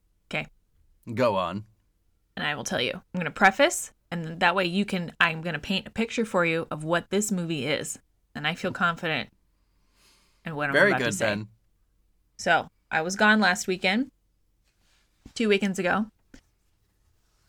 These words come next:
Speaker 1: Dog poop piled up a little bit in the backyard.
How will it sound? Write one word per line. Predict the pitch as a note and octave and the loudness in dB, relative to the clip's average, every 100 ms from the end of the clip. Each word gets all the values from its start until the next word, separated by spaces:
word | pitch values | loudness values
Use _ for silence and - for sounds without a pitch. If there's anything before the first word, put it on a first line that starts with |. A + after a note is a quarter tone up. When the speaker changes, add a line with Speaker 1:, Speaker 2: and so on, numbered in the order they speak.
| _ _ _ - | _ _ _ 2
Speaker 1:
Dog | F3 G#3+ | 2 4
poop | B3+ A#3 | 2 2
piled | - G3+ G3+ | 4 4 6
up | G3+ | 4
a | G3 | 2
little | F3+ F#3 G3+ | 2 4 4
bit | G#3+ A#3 - | 4 2 2
in | A3 | 2
the | A3+ | 4
backyard. | A3 A#3+ B3 A#3+ D4 | 4 4 4 4 2